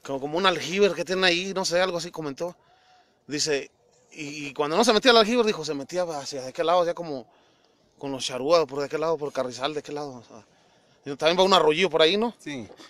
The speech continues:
Speaker 2: es el,
Speaker 1: Dice que
Speaker 2: eh,
Speaker 1: por ahí se metía ahí el, ¿cómo se llama? Por ahí se metía, o sea, no, no sé. Dice que, dice, de hecho, dice, todos los días, dice que lo llegaba a mi-, a mirar, ¿cómo se llama? Que entraba, ya, ya le tenía calculado la hora y dice que sí que entraba.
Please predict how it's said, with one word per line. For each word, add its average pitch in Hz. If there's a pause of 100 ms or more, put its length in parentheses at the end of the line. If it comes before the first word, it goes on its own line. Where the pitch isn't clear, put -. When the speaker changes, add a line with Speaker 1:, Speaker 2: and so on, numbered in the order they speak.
(160)
Speaker 2:
es 180
el, 165
Speaker 1:
Dice 170
que 147
Speaker 2:
eh, -
Speaker 1:
por 165
ahí 180
se 175
metía 165
ahí 165
el, 156
¿cómo 170
se 196
llama? 226 (1000)
Por 143
ahí 170
se 202
metía, 202
o 185
sea, 156
no, 156
no 160
sé. 147 (880)
Dice 202
que, 190 (120)
dice, 190
de 175
hecho, 233
dice, 180 (240)
todos 226
los 196
días, 220
dice 175
que 165
lo 151
llegaba 170
a -
mi-, 165
a 151
mirar, 151
¿cómo 185
se 208
llama? 208 (580)
Que 139
entraba, 160 (320)
ya, 151
ya 185
le 190
tenía 180
calculado 160
la 160
hora 180
y 143
dice 156
que 143
sí 127
que 175
entraba. 151